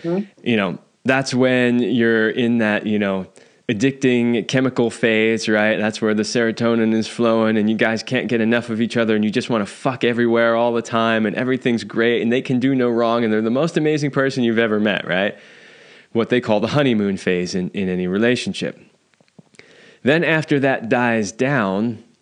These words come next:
Speaker 2: after that roughly one and a half to two years, then things start to change in the relationship. And then most people spend about the next two years-ish trying to make it work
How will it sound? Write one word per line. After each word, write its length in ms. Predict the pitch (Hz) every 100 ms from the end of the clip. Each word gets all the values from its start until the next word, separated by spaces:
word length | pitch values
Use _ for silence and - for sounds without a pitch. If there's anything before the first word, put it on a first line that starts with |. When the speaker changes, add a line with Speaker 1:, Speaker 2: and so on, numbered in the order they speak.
| _ -
Speaker 2:
after 320 | 98 92 110
that 220 | 101 95 90
roughly 440 | 101 95 101 101
one 200 | 95 95
and 100 | 92
a 40 |
half 280 | 85 92 90
to 80 | -
two 160 | - 101
years, 540 | 87 80 87 117 - - - - - - _
then 320 | 131 165 175 160
things 520 | 160 156 139 - 101
start 380 | - 131 123 -
to 800 | - 127 123 120 120 117 117 110 - - -
change 800 | - 190 170 113 98 90 85 - -
in 300 | 110 98 95
the 100 | 95
relationship. 760 | 95 92 90 - 92 - 69 - - - -
And 200 | 123 127 165
then 200 | 170 170
most 440 | 196 190 - -
people 320 | 175 165 160
spend 440 | 151 - 143 143 139
about 340 | 123 131 -
the 80 | 139
next 420 | 131 120 104 -
two 280 | - - 247
years-ish 960 | 214 110 92 92 87 - 95 107 - - - - -
trying 480 | - - 151 156 151
to 140 | - 123
make 320 | 113 110 110
it 140 | -
work 500 | 92 87 - - -